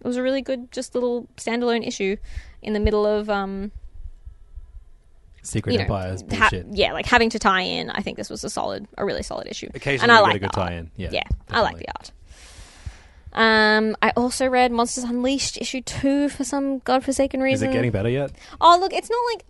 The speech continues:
Speaker 1: I don't think it's bad. I think it's just, like, this
Speaker 2: Not,
Speaker 1: is
Speaker 2: not for
Speaker 1: such
Speaker 2: you.
Speaker 1: a book for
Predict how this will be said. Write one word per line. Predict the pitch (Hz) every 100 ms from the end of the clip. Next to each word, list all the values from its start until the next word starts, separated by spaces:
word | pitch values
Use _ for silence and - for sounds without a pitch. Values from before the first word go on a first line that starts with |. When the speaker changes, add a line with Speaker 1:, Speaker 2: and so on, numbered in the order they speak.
| - -
Speaker 1:
I |
don't | 320
think | 339
it's | 359
bad. | - 208 208 208 214
I | -
think | 214
it's | 220 -
just, | 208
like, | - - - _ - -
this | 277 294
Speaker 2:
Not, |
Speaker 1:
is | 302
Speaker 2:
not | 247 -
for | 175
Speaker 1:
such | 226 240
Speaker 2:
you. |
Speaker 1:
a |
book | 226 208 - -
for | - - 214 202 196 190 196 185